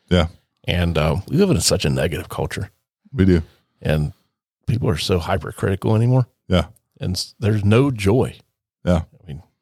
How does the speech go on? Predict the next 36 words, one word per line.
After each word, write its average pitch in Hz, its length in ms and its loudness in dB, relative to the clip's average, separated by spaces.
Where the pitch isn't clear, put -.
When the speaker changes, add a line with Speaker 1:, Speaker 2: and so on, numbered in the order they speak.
Speaker 2:
it's, - 380 -14
but 95 180 2
is 101 140 2
that 101 140 2
expectation 95 680 -2
placed 95 300 -4
there? 73 200 -10
I-, 107 120 -4
is 107 200 0
the 101 80 0
D 107 200 2
N 101 120 4
A 98 180 4
of 107 80 2
your 110 100 0
church 120 340 -4
one 113 160 0
filled 123 240 -2
with 123 100 0
joy? 123 260 -2
Speaker 1:
Mm. 104 600 4
Speaker 2:
Or - 20 -8
is 95 120 -10
the 98 80 -4
D 95 40 -2
N 98 100 -2
A 95 120 -2
of 95 100 -6
your 90 180 -10
church 101 340 -6
one 92 140 -4
of 85 100 -6
a 80 60 -10
critical 101 340 -8
spirit? - 440 -8
Speaker 1:
Yeah. 107 180 2